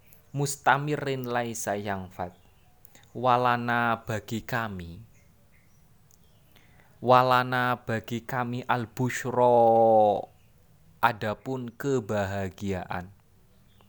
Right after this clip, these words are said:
Adapun kebahagiaan bisa'din atas keberuntungan.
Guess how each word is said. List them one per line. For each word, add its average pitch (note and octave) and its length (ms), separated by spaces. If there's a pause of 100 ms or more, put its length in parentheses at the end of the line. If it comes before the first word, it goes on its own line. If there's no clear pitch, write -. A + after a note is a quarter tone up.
(1200)
Adapun B2+ 640
kebahagiaan A2+ 1120
bisa'din B2 880
atas C3+ 560
keberuntungan. A#2 1400